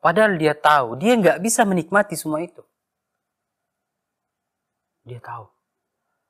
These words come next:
bahwasanya dia akan mati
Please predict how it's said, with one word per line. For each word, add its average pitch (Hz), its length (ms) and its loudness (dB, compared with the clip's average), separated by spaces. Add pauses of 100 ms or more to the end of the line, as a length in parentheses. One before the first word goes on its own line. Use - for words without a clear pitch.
(200)
bahwasanya 165 880 0 (1400)
dia 180 160 0
akan 165 160 -8
mati 156 480 -6